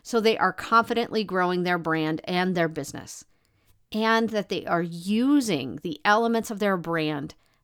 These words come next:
as a filter to all of their business decisions. One prospective client summed it up this way. She said, "You're like a brand therapist."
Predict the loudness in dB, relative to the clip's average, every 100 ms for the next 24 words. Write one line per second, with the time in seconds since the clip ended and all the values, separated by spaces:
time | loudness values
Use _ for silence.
0 | -8 -6 -6 -10 -6 -4 -4 -4 -6 -8
1 | -10 -6 2 2 2 -2 -2 -4 -4 -8
2 | -10 -12 -12 -12 -14 -18 -20 _ _ _
3 | _ _ _ -6 2 2 2 0 -4 -2
4 | -2 -2 -6 -2 0 0 -2 -4 -2 0
5 | 0 -2 0 -2 -2 _ -10 -4 -4 -4
6 | -8 -8 -12 -10 -8 -2 -2 -2 -4 -4
7 | 0 2 2 2 2 2 2 0 2 0
8 | -2 -2 0 0 -4 -14 -18 -20